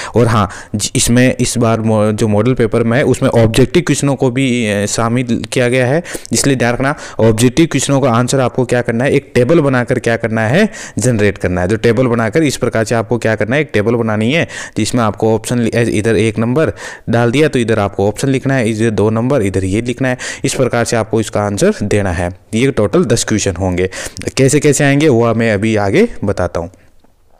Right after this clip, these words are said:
साथ ही इसमें ध्यान रखना, इस बार सेक्शन अलग-अलग सेक्शन आएंगे, ए, बी, सी, डी, ई, ठीक है। चारों सेक्शन, जो पांचों सेक्शन है उसमें अलग-अलग क्वेश्चन आपको देखने को मिलेंगे। ए सेक्शन का क्या करना होगा, ए सेक्शन में कैसे क्वेश्चन आएंगे वो आप देखिए,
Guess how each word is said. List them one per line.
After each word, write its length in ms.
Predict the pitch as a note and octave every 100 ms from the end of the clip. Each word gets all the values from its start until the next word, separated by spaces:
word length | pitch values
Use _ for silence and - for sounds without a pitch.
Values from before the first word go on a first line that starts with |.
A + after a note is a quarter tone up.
| - -
साथ 300 | - B2+ C#3+
ही 60 | D3+
इसमें 220 | - C#3+
ध्यान 160 | C#3
रखना, 240 | C3 B2+ E3+ - - C#3
इस 120 | C3
बार 180 | C#3 C#3
सेक्शन 400 | - B2+ - D3+
अलग-अलग 400 | C3 C3 C#3 -
सेक्शन 320 | C3+ - C#3
आएंगे, 240 | A#2+ B2+
ए, 280 | B2 A#2+ C3+
बी, 240 | A#2 C3
सी, 260 | C3 B2 C3+
डी, 280 | A2+ B2+ - B2
ई, 160 | G#2 - - -
ठीक 100 | C#3+
है। 60 | E3+
चारों 280 | - A#2+ C3+
सेक्शन, 500 | C3+ C3 - A2+ A#2
जो 140 | B2+
पांचों 300 | A#2+ A2 B2
सेक्शन 340 | C#3 C#3 - D3+
है 60 |
उसमें 300 | E3 C3+ C#3
अलग-अलग 280 | A2+ B2 C3+
क्वेश्चन 300 | - A#2 C3
आपको 260 | A2+ - F#3
देखने 300 | B2 A2 G#2+
को 120 | G#2
मिलेंगे। 400 | F#2+ F#2 F2 F#2 - - - - -
ए 140 | D3+
सेक्शन 360 | F#3 E3 - E3+
का 120 | E3
क्या 200 | D#3 D#3
करना 240 | D3+ D3
होगा, 300 | C#3+ C#3 C3
ए 180 | D3 C#3
सेक्शन 340 | C#3+ C#3 - C#3+
में 140 | C#3
कैसे 280 | B2+ B2+ C#3+
क्वेश्चन 300 | C#3 C3 C#3
आएंगे 240 | B2+ C3
वो 160 | A#2+ B2+
आप 140 | C3+
देखिए, 440 | A#2 B2 A#2+ A#2